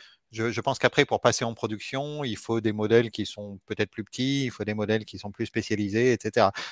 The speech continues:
Ah, c'est, Bloom, c'est, c'était conçu comme un modèle de, comme un programme de recherche, euh, et pour ça, ça a parfaitement rempli son rôle. Euh, sur, sur des cas d'usage très concrets, il y a, il y a, il y a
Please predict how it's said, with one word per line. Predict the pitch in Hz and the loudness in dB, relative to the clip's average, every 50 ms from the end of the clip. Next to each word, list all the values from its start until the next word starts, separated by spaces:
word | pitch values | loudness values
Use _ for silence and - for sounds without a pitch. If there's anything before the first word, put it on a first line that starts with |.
| - - | -6 -2
Ah, | - - 190 - - | 0 2 2 2 0
c'est, | 180 - 170 160 - - - _ | 2 4 4 4 2 -2 -8 _
Bloom, | 123 143 202 202 180 | 6 8 8 8 8
c'est, | - 160 151 139 | 6 6 6 6
c'était | - 151 - 160 | 6 6 6 6
conçu | - - 165 147 - - | 6 6 4 4 4 4
comme | - 139 123 | 6 6 6
un | 123 127 | 6 6
modèle | 127 131 131 143 143 139 | 6 8 10 10 10 8
de, | 127 120 113 107 - _ _ - - | 6 4 4 2 0 _ _ -14 -8
comme | - 117 113 | -4 -2 -2
un | 110 | -2
programme | 101 - 120 117 123 123 | 0 2 4 4 4 4
de | 113 113 | 4 2
recherche, | 101 95 120 120 - 151 151 - - - - | 4 4 4 4 6 6 4 4 2 -2 -6
euh, | 107 107 107 107 107 104 - - - - _ | -6 -6 -4 -4 -4 -6 -8 -12 -18 -14 _
et | - 117 | -6 -6
pour | 101 - 110 - | -6 -4 0 2
ça, | 139 120 | 2 4
ça | - - | 4 2
a | 95 | 2
parfaitement | - 113 - - 120 - 127 117 107 | 2 2 0 0 -2 -2 -4 -4 -4
rempli | 107 104 - 113 | -4 -6 -6 -8
son | - - 107 98 | -8 -8 -6 -2
rôle. | 107 139 160 139 101 - - - - - - _ _ - | 0 2 2 2 0 -4 -8 -16 -20 -20 -20 _ _ -8
Euh, | 101 101 98 98 98 92 - - - - _ _ _ _ _ _ _ _ | -6 -4 -4 -4 -6 -6 -10 -14 -20 -20 _ _ _ _ _ _ _ _
sur, | - - 120 - | -10 -10 -10 -6
sur | - 117 | -4 -2
des | 104 113 | -2 4
cas | - 143 135 | 6 6 6
d'usage | 127 135 127 135 135 135 - | 8 6 8 10 10 10 8
très | - - 135 113 | 6 4 4 4
concrets, | - 131 131 117 - - 143 151 165 165 147 | 4 0 -4 -4 2 6 8 10 10 10 8
il | 120 | 8
y | 110 | 6
a, | 104 104 107 | 4 4 4
il | 120 107 | 2 -2
y | 107 | -2
a, | 104 95 110 127 131 | -2 -4 -6 -12 -8
il | 120 | -4
y | 113 | -2
a | 107 104 101 101 | 0 0 0 -2